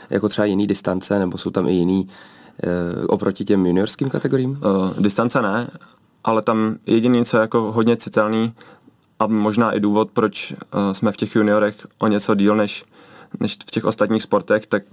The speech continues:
Speaker 2: že tam je fakt hodně velký rozdíl v úrovni třeba toho šermu.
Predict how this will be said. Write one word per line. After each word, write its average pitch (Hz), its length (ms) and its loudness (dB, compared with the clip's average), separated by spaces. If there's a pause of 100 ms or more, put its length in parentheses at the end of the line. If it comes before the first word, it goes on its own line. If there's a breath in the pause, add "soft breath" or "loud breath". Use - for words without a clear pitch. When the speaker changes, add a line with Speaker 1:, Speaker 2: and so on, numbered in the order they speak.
(360)
Speaker 2:
že 113 160 0
tam 107 140 2
je 104 60 2
fakt 104 220 -2
hodně 110 220 2
velký 104 300 2
rozdíl 104 560 2 (200 loud breath)
v - 100 -8
úrovni 110 360 4
třeba 104 260 0
toho 110 180 0
šermu. 95 360 -2